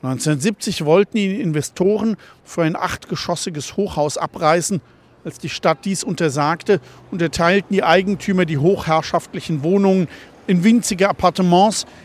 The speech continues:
in denen zeitweise bis zu zweihundert Menschen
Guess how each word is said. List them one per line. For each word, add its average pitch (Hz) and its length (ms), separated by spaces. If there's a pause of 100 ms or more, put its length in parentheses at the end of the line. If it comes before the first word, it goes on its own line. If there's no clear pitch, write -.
(120)
in 196 160
denen 190 260
zeitweise 160 720 (300)
bis 190 260
zu 160 200 (260)
zweihundert 165 800
Menschen 139 420